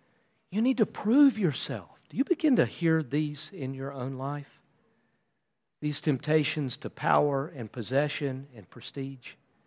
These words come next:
What is the common thread in each of these?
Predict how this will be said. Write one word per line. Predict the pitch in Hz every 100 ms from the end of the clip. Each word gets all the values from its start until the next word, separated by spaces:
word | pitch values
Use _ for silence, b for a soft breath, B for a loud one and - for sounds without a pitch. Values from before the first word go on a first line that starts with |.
| _ _ _ _ _ _ _ _ _ _ _ -
What | 196 311
is | -
the | -
common | - 214 214 208
thread | 170 156 147 123
in | 110 104
each | 101
of | 101
these? | 90 82 90 -